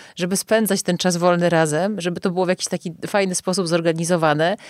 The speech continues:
i też nikt tego jakoś super nie nazywał, że tam dla zdrowotności, ale to było oczywiste, tak, że się to robi, że w zdrowym ciele zdrowy duch. Ale muszę panom powiedzieć, że dwie rzeczy chodzą mi bardzo intensywnie po głowie. E, nie umawialiśmy się na te pytania, więc wyskoczę trochę poza scenariusz.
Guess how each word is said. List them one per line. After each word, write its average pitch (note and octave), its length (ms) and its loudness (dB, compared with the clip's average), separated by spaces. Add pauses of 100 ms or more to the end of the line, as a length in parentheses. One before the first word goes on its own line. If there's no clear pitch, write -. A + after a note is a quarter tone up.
(220)
i - 60 -8
też - 160 -4
nikt G3 160 -10
tego G3 140 0
jakoś F3+ 240 0
super G3+ 320 -4
nie F#3+ 80 -4
nazywał, F#3+ 500 2
że E3 60 -6
tam E3 200 -2
dla E3+ 140 4
zdrowotności, E3 720 0
ale G#3 100 4
to F#3+ 100 -2
było F3+ 300 2
oczywiste, G3+ 520 -2
tak, D#3+ 220 0
że E3 60 -6
się E3 120 -8
to E3 100 0
robi, E3 200 -2
że E3+ 100 -2
w E3+ 40 -2
zdrowym E3+ 340 -2
ciele E3+ 240 0
zdrowy E3+ 320 -2
duch. F#3 300 0 (440)
Ale E3 120 -2
muszę A#3+ 200 -2
panom F#3+ 220 0
powiedzieć, F#3 380 -4
że E3+ 80 -4
dwie F3+ 240 0
rzeczy G3 280 -2
chodzą F3 240 0
mi E3 140 -2
bardzo D#3+ 280 0
intensywnie D#3 500 -4
po D3+ 100 -4
głowie. C3+ 380 -2 (920)
E, D#3 480 2
nie F3 140 -2
umawialiśmy F3+ 400 0
się E3+ 100 0
na D#3 100 2
te D#3+ 100 -2
pytania, D#3+ 400 0
więc D3+ 200 -8
wyskoczę D#3+ 320 -6
trochę D3+ 220 -2
poza D3 220 -4
scenariusz. C#3+ 640 -4